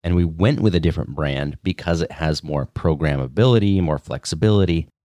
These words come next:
You can do a lot more with it, but you have to replace both parts to make that work. So make sure that your parts and your components are compatible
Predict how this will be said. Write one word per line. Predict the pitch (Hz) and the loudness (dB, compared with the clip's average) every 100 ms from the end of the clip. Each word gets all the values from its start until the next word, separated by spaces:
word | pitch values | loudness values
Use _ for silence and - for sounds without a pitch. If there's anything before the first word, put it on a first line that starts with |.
| - | -4
You | 95 | 0
can | 85 85 | 2 0
do | 73 98 95 | 2 2 4
a | |
lot | 73 71 76 - | 2 2 0 -2
more | 78 78 76 73 65 _ _ _ | 0 2 4 2 -2 _ _ _
with | 78 78 87 87 - | -20 -6 -2 0 -2
it, | - - - _ _ _ | -8 -8 -14 _ _ _
but | 95 90 | 0 2
you | - | 0
have | 76 - 101 104 - | -2 -2 0 0 -2
to | 104 | -2
replace | 90 85 - 76 76 - - - | 0 -2 -2 -2 -2 -4 -10 -2
both | 82 95 - | 2 2 0
parts | - 71 73 - - - _ - | -2 -2 -2 -4 -10 -10 _ -6
to | - | 0
make | 78 73 73 - _ | 2 0 -2 -8 _
that | 73 64 64 - - - | -4 -4 -4 -10 -20 -10
work. | - - - - - _ | -4 -4 -4 -18 -20 _
So | - 85 76 - _ | -2 0 0 -4 _
make | 101 139 | 0 0
sure | - 170 | 2 0
that | |
your | 156 120 - - | 2 -2 -4 -6
parts | 104 98 - 101 | 0 0 0 2
and | 98 | 2
your | |
components | 87 90 82 85 76 73 73 - _ _ _ - | 2 0 0 2 2 2 -2 -8 _ _ _ -4
are | 80 85 | 0 0
compatible | - 87 - - - 151 147 80 73 71 | 0 -2 -2 -8 0 2 4 4 2 2